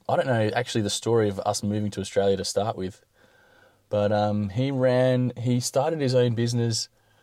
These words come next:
in, like, manufacturing 'cause he's a, a mechanical engineer and a teacher, like, both double degree. And so he was, um, he started an engineering business that ended up failing,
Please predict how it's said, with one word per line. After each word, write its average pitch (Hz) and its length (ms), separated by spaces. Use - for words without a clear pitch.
in, 110 180
like, 101 160
manufacturing 110 580
'cause 113 140
he's 113 180
a, 95 840
a - 40
mechanical 123 480
engineer 98 540
and 98 200
a 87 60
teacher, 101 460
like, 92 200
both 95 280
double 95 220
degree. 92 420
And 101 180
so 95 220
he 104 180
was, 95 440
um, 90 500
he 104 120
started 104 340
an 98 60
engineering 98 460
business 95 360
that - 220
ended 104 240
up - 220
failing, 98 600